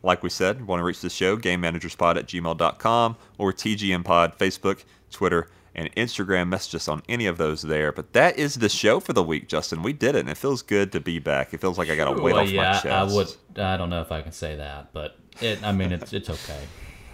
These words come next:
Speaker 1: Uh, we also have not did an episode for Ranked, the most iconic years in sports, for a while. That will be coming up this Thursday, uh, so you can come back for that on podcast feeds. But other than that, uh,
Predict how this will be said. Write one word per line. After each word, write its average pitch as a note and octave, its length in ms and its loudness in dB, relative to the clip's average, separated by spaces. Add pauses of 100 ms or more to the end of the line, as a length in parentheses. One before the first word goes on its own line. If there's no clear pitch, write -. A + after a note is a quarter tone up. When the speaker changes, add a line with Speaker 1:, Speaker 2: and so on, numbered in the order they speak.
(220)
Speaker 1:
Uh, F#2+ 320 10
we G#2+ 80 8
also C#3+ 300 12
have A#2+ 100 10
not A#2+ 160 8
did A#2 140 6
an G#2+ 80 4
episode G#2 500 6
for F#2 380 4
Ranked, F#2 400 2
the E2+ 80 -6
most E2+ 160 0
iconic E2+ 400 0
years F2 180 -2
in E2+ 80 -6
sports, - 540 -6
for G#2 200 0
a F#2 60 4
while. A2 340 6
That G#2+ 200 4
will F#2 80 -4
be F#2 100 -2
coming F2 260 0
up F#2 200 0
this E2 300 -6
Thursday, B2 680 2 (360)
uh, - 140 -6
so - 140 -10 (340)
you E2+ 80 -14
can D2+ 160 -14
come E2 220 -4
back D#2+ 240 -2
for D2+ 220 -4
that D2 560 -2
on D#2 260 -2
podcast E2 640 0
feeds. C3 500 -4 (300)
But - 100 -10
other G#2 260 2
than A2 180 -4
that, C#3+ 480 -2
uh, F#2 320 -2